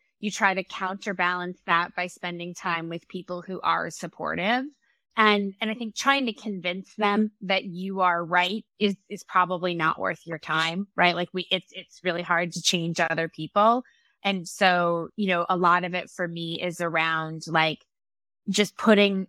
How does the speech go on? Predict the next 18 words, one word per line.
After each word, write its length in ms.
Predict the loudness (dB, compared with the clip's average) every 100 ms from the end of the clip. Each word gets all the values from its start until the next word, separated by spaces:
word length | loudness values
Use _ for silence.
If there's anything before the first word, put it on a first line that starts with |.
| -2
putting 300 | 2 4 6
their 140 | 6
perspective 680 | 4 -4 -2 -2 -2 -4 -4
in 100 | -2
a 60 | 2
box 500 | 8 8 6 _ -4
that 120 | 2 4
I 140 | 4
can 220 | 0 -4
just, 420 | -4 -6 -10 _ -14
you 100 | -12
know, 120 | -12
set 280 | -6 -2 0
over 200 | 0 -4
here 260 | -4 -2 -2
on 80 | -2
a 60 |
shelf, 360 | -2 2 2